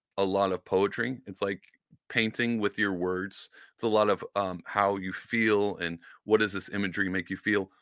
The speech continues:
Uh, most of my poetry is a bit heady. So it, it tackles theology and philosophy and stuff like that. Um, quick example, and it's the weirdest poem in the book,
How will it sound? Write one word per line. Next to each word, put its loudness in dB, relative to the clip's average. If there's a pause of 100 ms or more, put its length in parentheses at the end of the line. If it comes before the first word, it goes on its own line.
(220)
Uh, 0
most 2
of -2
my 2
poetry 0
is -10
a -8
bit -8
heady. -6 (120)
So 0
it, -6 (100)
it -2
tackles 0
theology 0
and -8
philosophy -4 (920)
and 0
stuff 0
like -8
that. -2 (480)
Um, 6
quick 4
example, 0
and 4
it's -2
the 2
weirdest 2
poem 2
in -4
the -4
book, -4